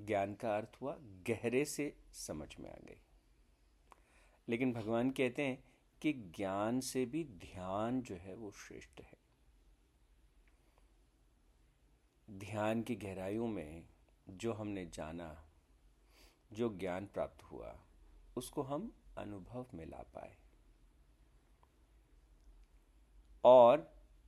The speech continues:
ध्यान से कर्मों के फल का त्याग श्रेष्ठ है। ध्यान का लक्ष्य है कि हम लगातार अपने जीवन को इस तरह से देखें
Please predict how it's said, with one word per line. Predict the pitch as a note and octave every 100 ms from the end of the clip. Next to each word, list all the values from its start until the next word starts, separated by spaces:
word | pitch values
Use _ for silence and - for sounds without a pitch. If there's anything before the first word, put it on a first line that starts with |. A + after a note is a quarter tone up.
| - -
ध्यान | F#2 F2+ G2 G#2 A2 B2+ D#3 F3+
से | - - E3 F3 - -
कर्मों | - G2 A#2 D3
के | D3+ D#3+
फल | D#3+ - A#2 A2+
का | A#2 G2
त्याग | - - - - - - - _ - - - _ - -
श्रेष्ठ | - - G#2 D#2 - -
है। | - - - _ _ - - - - - - - - - - - - - - - - -
ध्यान | G2+ A#2 A#2 C3+
का | D#3 D3
लक्ष्य | A#2 - -
है | B2+ F#2+ F2 G#2 - - _ - - - - - - - - - - -
कि | C3+
हम | B2 C3 C#3
लगातार | A2 G#2 G#2+ B2 B2+
अपने | A#2 A2
जीवन | F#2 G2 G#2 G#2+
को | G#2+
इस | G2+ -
तरह | G#2 A2+
से | A#2 E2
देखें | D#2+ D2+ - F2+ - A#2